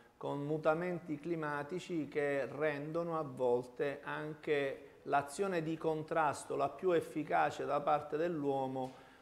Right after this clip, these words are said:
non completamente utile per contrastare questo tipo di calamità.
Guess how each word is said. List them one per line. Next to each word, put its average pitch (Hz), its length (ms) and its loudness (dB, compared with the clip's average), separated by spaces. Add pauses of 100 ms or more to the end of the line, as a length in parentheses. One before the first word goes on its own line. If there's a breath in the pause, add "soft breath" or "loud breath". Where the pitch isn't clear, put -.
(160 loud breath)
non 208 460 4
completamente 170 960 0
utile 151 580 2
per 139 220 -2
contrastare 139 760 0
questo 131 360 -4
tipo 120 720 -2
di 127 340 -4
calamità. 117 800 -2